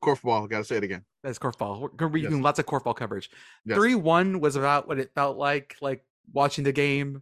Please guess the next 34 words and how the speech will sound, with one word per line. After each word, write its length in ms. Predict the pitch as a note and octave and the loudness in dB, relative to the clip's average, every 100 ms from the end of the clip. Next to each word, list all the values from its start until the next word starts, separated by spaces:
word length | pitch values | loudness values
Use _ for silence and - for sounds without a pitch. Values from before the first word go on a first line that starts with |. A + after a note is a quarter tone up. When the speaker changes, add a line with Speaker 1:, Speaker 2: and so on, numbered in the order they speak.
| - | 4
Speaker 2:
I 60 | |
don't 140 | C#4+ G3+ | 6 6
know 60 | |
what 80 | F#3 | 6
I 20 | E3+ | 4
expected 400 | D3+ D#3 D3 D#3+ | 2 -2 -4 -6
to 60 | E3 | 0
happen. 600 | E3+ E3+ F3+ E3+ F3 F3 - | 0 0 -2 -4 -8 -16 -6
I, 240 | F3+ C#3+ - _ | -4 -4 -10 _
I 120 | E3+ | -4
went 220 | D#3+ F#3 | 0 2
into 160 | F3+ F3 | 2 0
this 220 | E3 D#3 | 0 0
being 260 | - E3 D#3 | -2 -4 -2
like, 380 | C#3+ C#3 E3+ - _ - | -2 -2 -6 -16 _ -2
"Well, 320 | C#3 F3 F3 - | 2 2 0 -8
we're 100 | C#3+ | -6
gonna 120 | C#3 | -2
playing 240 | E3+ E3 | 0 2
a, 160 | D#3 C3+ | 0 -2
we're 120 | D3+ D3+ | -4 -4
playing 220 | E3 D#3+ | -2 -2
a 40 | |
European 440 | D3+ F3 F3+ F3 E3 | -2 -2 0 -2 -2
team, 260 | E3+ D3 | -2 -2
and 100 | C#3+ | -2
it's 160 | C3+ - | -4 -6
the 320 | C3 C3 C3+ - _ | -2 -2 -2 -6 _
first, 300 | C#3+ C#3+ - | -10 -8 -10
it's 80 | C#3+ | -4
the 60 | |
round 140 | D#3 D#3 | 0 0
of 40 | D3+ | -2
sixteen. 500 | D#3+ - F#3+ C3+ | -4 -2 0 -2